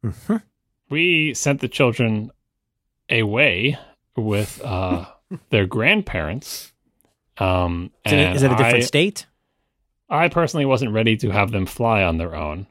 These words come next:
Speaker 2: I'm not sure I will ever be. Perhaps when I'm dead, they can do that.
Speaker 1: Mm-hmm.
Speaker 2: Um, we had my, uh, very gracious father fly out here.
Speaker 1: Oh, nice.
Speaker 2: And then stay over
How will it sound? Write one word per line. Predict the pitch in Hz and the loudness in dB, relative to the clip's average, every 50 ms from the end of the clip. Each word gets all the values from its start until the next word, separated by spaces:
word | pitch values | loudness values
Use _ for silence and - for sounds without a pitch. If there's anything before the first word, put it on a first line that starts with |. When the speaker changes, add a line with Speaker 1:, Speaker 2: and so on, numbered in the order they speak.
| _ _ - | _ _ -6
Speaker 2:
I'm | 98 90 | -4 -4
not | 90 95 92 | -2 -4 -4
sure | - - 101 87 | -2 -2 0 2
I | 85 | 2
will | 87 90 87 | 0 0 0
ever | 92 98 113 92 | 0 0 0 -2
be. | 80 80 78 82 82 | -2 -2 -4 -4 -4
Perhaps | - 87 80 85 87 - - - - - - | -4 -4 -4 -4 -6 -8 -10 -14 -14 -10 -6
when | 98 87 82 | -4 -2 0
I'm | 82 85 | 0 0
dead, | 85 - 82 71 71 78 80 | 0 0 0 0 -2 -4 -6
they | - 78 | -10 -12
can | - - - | -12 -14 -14
do | - - | -14 -12
that. | - - 82 104 - _ _ _ _ - | -10 -10 -12 -12 -14 _ _ _ _ -14
Speaker 1:
Mm-hmm. | 117 104 | -6 -2
Speaker 2:
Um, | 123 98 95 95 92 95 104 - _ _ _ _ _ _ _ _ _ _ _ _ - 123 | 2 2 2 2 2 0 -4 -8 _ _ _ _ _ _ _ _ _ _ _ _ -14 -8
we | 127 123 113 98 | -4 -2 0 2
had | 104 104 95 95 92 95 92 92 | 2 2 2 2 2 0 0 -2
my, | 90 90 90 90 87 87 87 92 95 | -2 -2 -2 0 0 -2 -2 -4 -6
uh, | 85 95 90 87 85 85 80 - - _ _ _ _ _ _ | -6 -8 -6 -6 -6 -6 -8 -10 -14 _ _ _ _ _ _
very | - 117 104 98 92 87 | -2 0 2 2 0 0
gracious | - 95 92 85 - - - - | 0 0 0 0 -2 -6 -8 -2
father | - 113 101 98 90 90 82 78 - _ _ _ _ _ _ | 0 2 2 2 2 0 -4 -6 -8 _ _ _ _ _ _
fly | _ - - 113 104 104 104 | _ -8 -4 0 2 2 2
out | 95 90 90 - | 2 2 0 -2
here. | - 202 220 208 147 104 120 170 - _ _ _ _ _ _ _ _ _ _ _ _ - | 0 2 4 4 4 2 0 -4 -6 _ _ _ _ _ _ _ _ _ _ _ _ -4
Speaker 1:
Oh, | 202 214 233 233 233 226 220 208 196 185 185 | -2 0 0 2 2 2 0 0 0 0 0
nice. | 190 202 226 254 262 254 214 143 107 101 95 - - - - - - | 0 0 0 2 2 4 4 4 2 0 -2 -4 -4 -4 -4 -4 -2
Speaker 2:
And | 247 - | 0 0
then | 156 156 | 0 0
stay | 156 - - 196 185 170 | 0 -2 0 0 2 4
over | 143 143 139 143 147 151 151 | 4 2 2 2 0 -2 -2